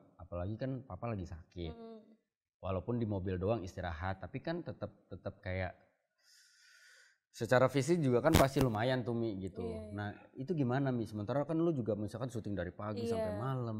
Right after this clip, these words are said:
Speaker 2: Heeh, heeh. Iya, eh, kalau sekarang nyiasatinnya kalau aku syutingnya cepat, papa ikut. Tapi kalau syutingnya sekiranya sampai malam,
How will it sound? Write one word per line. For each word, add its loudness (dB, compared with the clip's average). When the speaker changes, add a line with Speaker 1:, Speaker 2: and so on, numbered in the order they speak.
Speaker 2:
Heeh, -6
heeh. -14
Iya, 2
eh, 4
kalau 8
sekarang 0
nyiasatinnya -4
kalau 2
aku 0
syutingnya -8
cepat, 6
papa 2
ikut. -6
Tapi -8
kalau 0
syutingnya -8
sekiranya -6
sampai -8
malam, -4